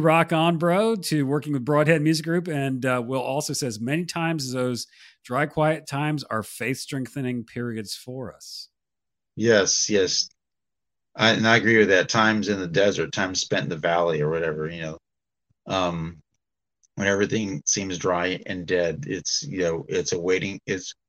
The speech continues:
Speaker 2: I've come to learn more and more, it's in that particular waiting period where God really brings, uh, you know, pruning and growth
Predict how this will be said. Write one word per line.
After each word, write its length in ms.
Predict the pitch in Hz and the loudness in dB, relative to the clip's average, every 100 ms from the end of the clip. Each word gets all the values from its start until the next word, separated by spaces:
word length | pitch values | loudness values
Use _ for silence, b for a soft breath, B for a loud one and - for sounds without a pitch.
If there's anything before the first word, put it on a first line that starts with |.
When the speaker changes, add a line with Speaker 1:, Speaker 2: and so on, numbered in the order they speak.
| - | -6
Speaker 2:
I've 160 | 104 - - _ _ _ _ _ _ _ | -4 -4 -20 _ _ _ _ _ _ _
come 180 | - 104 | -4 -2
to 100 | 107 | 0
learn 360 | 101 98 95 98 - - | 0 0 -2 -8 -14 -10
more 280 | 110 98 98 | -6 -2 -2
and 80 | 104 | -2
more, 300 | 87 85 87 | -2 -4 -4
it's 260 | 80 - B B B _ | -6 -10 B B B _
in 180 | - 104 | -4 0
that 340 | 104 107 - - _ | 4 4 2 -2 _
particular 540 | 107 95 123 110 104 98 | -4 0 -2 2 0 2
waiting 360 | 92 87 87 80 | 2 2 -2 -8
period 380 | 92 85 82 73 | -6 -4 -4 -4
where 160 | 85 | -6
God 400 | 80 82 80 80 80 _ _ _ _ - | -2 -2 -2 -6 -14 _ _ _ _ -8
really 600 | 95 101 92 87 90 - | 0 2 2 0 -4 -6
brings, 640 | 95 90 85 82 - - - _ _ _ _ _ _ _ - | -6 -6 -6 -8 -6 -8 -12 _ _ _ _ _ _ _ -8
uh, 300 | 98 82 82 | -6 -4 -6
you 100 | 92 | -6
know, 100 | 90 - | -8 -8
pruning 400 | - 98 90 90 | -8 -6 -4 -6
and 160 | 85 85 | -8 -4
growth 340 | 85 80 80 | -2 -2 -4